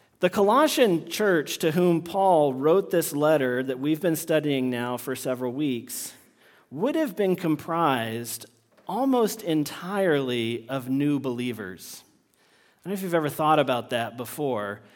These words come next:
but the church that Paul is writing to would have been pretty much completely made up of people who were brand new to Jesus.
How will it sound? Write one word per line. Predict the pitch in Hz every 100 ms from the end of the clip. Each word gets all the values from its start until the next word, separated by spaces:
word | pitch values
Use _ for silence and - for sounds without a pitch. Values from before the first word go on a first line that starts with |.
| - -
but | 139
the | 156
church | 160 214 269 -
that | 175 -
Paul | 190 180 165
is | 127
writing | 135 151 175 143
to | - 135 135
would | 135 202
have | 277 -
been | 165 151 147 147 147 -
pretty | - 320 339 220
much | 143 156 170 120 - - - - _ _ _ - _ _ _ _ _ _ -
completely | 156 - 226 277 175 147
made | 143 143
up | 156 208 147
of | 131
people | 165 151
who | 143
were | 151
brand | 117 123 131 143 139
new | 139 139 139 139 _ _ _ -
to | 139
Jesus. | 180 240 143 92 - -